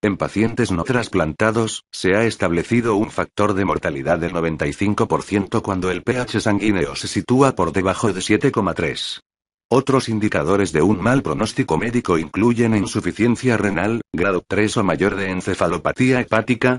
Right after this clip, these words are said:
un tiempo de protrombina marcadamente elevado o un aumento en el mismo del día tres al cuatro.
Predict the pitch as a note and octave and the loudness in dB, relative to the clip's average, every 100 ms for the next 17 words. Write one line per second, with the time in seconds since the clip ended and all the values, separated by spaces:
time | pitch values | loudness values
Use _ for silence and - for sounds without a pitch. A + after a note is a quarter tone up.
0 | - A2+ A#2 F#2 G#2 G2 B2+ G#2+ G2 G2 | 2 2 2 2 2 4 2 2 0 2
1 | F2+ D#2+ C3 A#2 E2+ D2 G2 G#2 C3 B2+ | 0 2 0 2 0 0 0 0 2 -2
2 | A#2 E2+ F2 G2+ F2 F#2+ E2+ D#2 F2+ G2 | 0 0 2 2 2 2 0 -2 0 0
3 | F#2+ E2 D#2+ C#2+ A2 A#2+ C3 A2 E2 G#2+ | 2 0 -2 -4 -4 0 2 2 2 2
4 | A2+ G2+ G#2 A2+ F#2 - F2 - | 4 2 0 2 0 2 0 -2